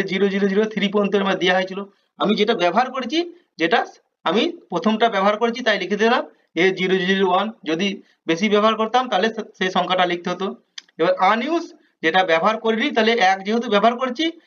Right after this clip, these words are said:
এবং এ জিরো জিরো জিরো টু থেকে জিরো জিরো থ্রি কোনো ড্যামেজ নাই, তাই সেটা লেখে নিই, ডট ডট কেটে দিয়েছি। এরপরে হচ্ছে signature of the polling agent, অর্থাৎ ওই বুথে যে সমস্ত পোলিং এজেন্ট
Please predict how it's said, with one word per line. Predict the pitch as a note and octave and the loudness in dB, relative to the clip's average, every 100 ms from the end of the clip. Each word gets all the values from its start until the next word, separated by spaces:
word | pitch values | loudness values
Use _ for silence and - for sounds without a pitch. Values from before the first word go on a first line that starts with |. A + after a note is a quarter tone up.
| _ E3+ | _ -4
এবং | F#3+ F#3+ | 0 4
এ | G3+ F3+ | 2 2
জিরো | G#3 G#3+ G3 | 0 0 0
জিরো | G#3+ G3 | 0 2
জিরো | G#3+ A3 - | 2 0 -2
টু | G#3+ A3+ | -2 2
থেকে | A#3 C#4+ D#4 | 2 2 0
জিরো | F3+ F#3 | -2 -2
জিরো | F#3 F#3+ | 0 0
থ্রি | F#3+ A3+ C4+ _ _ _ _ - | 0 -2 -4 _ _ _ _ -2
কোনো | G3 F3 | 0 2
ড্যামেজ | F3 A3 A3 B3 | 2 2 0 0
নাই, | F4 - | 0 0
তাই | F3 F3 - _ _ | 0 0 -8 _ _
সেটা | - F3 E3+ | -4 -2 0
লেখে | D#3+ F#3 | 0 -2
নিই, | - - - | -2 -6 -2
ডট | C#3 C#3 | 0 0
ডট | D3 | -4
কেটে | D3 C#3 | -6 -8
দিয়েছি। | C#3+ D3 _ _ _ _ | -10 -20 _ _ _ _
এরপরে | E3 A3 A#3 A#3 A3 | 2 2 4 2 2
হচ্ছে | A3+ D4 E4+ _ - _ - | 0 -4 -6 _ -20 _ -4
signature | G3+ A3 A#3 B3 B3 | 0 2 2 2 0
of | A#3+ | 0
the | C4+ | -2
polling | F#3 G3+ G3 D#3 | 0 0 2 0
agent, | C3 A#2+ - _ _ | -4 -10 -14 _ _
অর্থাৎ | - G#3+ A3+ - - | -2 0 0 -4 -2
ওই | F#3 A#3+ F3+ | 0 0 -2
বুথে | G3 F#3+ F3+ F#3 - _ | -2 -2 -2 -4 -16 _
যে | F3+ F#3+ | -2 0
সমস্ত | B3+ C4+ D4 A3+ | 0 0 -2 0
পোলিং | G3 A3+ C4 A3+ | 2 2 2 2
এজেন্ট | G#3+ C#4 | 2 0